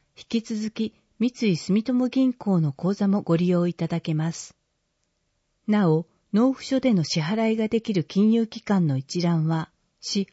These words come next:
ホームページをご確認ください。問い合わせ、会計課。内線一七二。目次五、春の訪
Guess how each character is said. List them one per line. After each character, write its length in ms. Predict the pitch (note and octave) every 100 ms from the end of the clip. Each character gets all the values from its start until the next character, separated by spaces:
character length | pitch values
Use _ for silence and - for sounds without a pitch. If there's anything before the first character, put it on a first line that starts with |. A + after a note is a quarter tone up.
| _
ホ 220 | - A#3
ー 20 |
ム 180 | C4 C#4
ペ 220 | C4+ C#4+
ー 40 | C4+
ジ 140 | G#3+
を 100 | F3
ご 140 | C#3 C3+
確 260 | F3 -
認 240 | G#3 G#3 G3
く 100 | G3+
だ 120 | G3
さ 220 | - G3+
い。 220 | F#3 - _ _ _ _ _ _ _ _ _ _
問 260 | A3 A#3+
い 60 | A#3
合 80 | A3
わ 80 | G#3
せ、 320 | - G3+ - _ _ -
会 220 | G3 G#3+
計 260 | - G3 F#3+
課。 300 | - F3 - _ _ _ _ _ _ _ _
内 180 | F#3+ A#3
線 460 | - G#3+ G3+ G3 - _
一 300 | F3 - B3
七 320 | B3+ B3 E3+
二。 320 | C#3+ C#3 D3+ - _ _ _ _ _ _ _ _ _ _ _ _ _ _ _ _ _ _ _ _ _ _ _ -
目 300 | E3 - A#3+
次 160 | A#3
五、 340 | G#3+ G3 G3+ - _ _ _ _ _ _ _ _
春 320 | - C4+ D4 B3
の 180 | D#3+
訪 280 | C3+ C#3+ G3